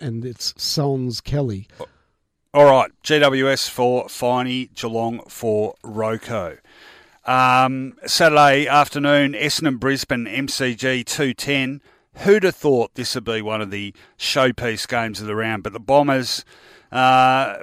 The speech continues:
Speaker 2: perhaps not back in town, but approaching the fringes maybe. I thought that was a pretty good win over Melbourne last Friday evening. And Brisbane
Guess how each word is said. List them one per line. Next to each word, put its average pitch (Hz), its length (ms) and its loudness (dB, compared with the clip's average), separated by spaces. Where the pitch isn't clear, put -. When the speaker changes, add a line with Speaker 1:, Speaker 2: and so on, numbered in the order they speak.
Speaker 2:
perhaps - 240 -2
not 151 160 0
back 143 240 0
in 123 100 -6
town, 131 400 -2
but 123 160 -2
approaching 123 480 -4
the 113 80 -8
fringes 127 580 -4
maybe. 117 320 -4
I 123 40 -4
thought 113 240 -8
that 113 100 -4
was 110 140 -8
a - 60 -14
pretty 143 240 -6
good 110 140 -6
win 113 320 -6
over 98 280 -6
Melbourne 104 480 -6
last 117 260 0
Friday 117 460 0
evening. 139 300 -6
And 143 240 -4
Brisbane 160 420 -4